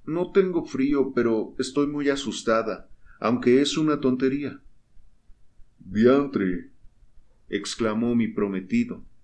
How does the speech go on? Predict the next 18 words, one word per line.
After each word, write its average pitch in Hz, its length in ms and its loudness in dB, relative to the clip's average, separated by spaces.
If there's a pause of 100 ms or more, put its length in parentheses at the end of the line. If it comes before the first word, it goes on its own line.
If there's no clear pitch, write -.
(1000)
"No 120 160 4
me 147 120 4
extraña, 123 720 2 (220)
también 90 400 -2
yo 131 100 4
estoy 131 380 4
algo 127 380 6
apocado. 113 720 0 (320)
El 98 160 -4
ruido 175 340 6
del 156 180 6
agua 139 400 8
parece 101 600 2
el 90 80 -2
estertor 98 760 0
de 98 120 2
un 104 240 -2
moribundo." 92 720 -4